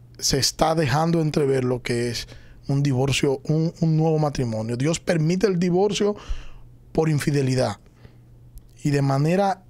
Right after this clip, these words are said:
implícita en ese divorcio hay un nuevo matrimonio.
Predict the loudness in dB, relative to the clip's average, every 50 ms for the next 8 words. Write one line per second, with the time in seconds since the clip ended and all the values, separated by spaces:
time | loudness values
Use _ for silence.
0 | -2 0 2 2 2 0 -2 0 0 2 2 4 2 2 2 0 -2 -4 -2 0
1 | 0 0 0 -4 -4 -2 0 0 2 0 0 0 0 2 2 2 0 0 0 0
2 | 0 -2 -4 -6 -8 -8 -8 -6 -2 0 0 2 2 2 2 2 2 2 2 2
3 | 0 0 -2 -2 -6 -8 -10 -14 -16 -16 -18 -18 -20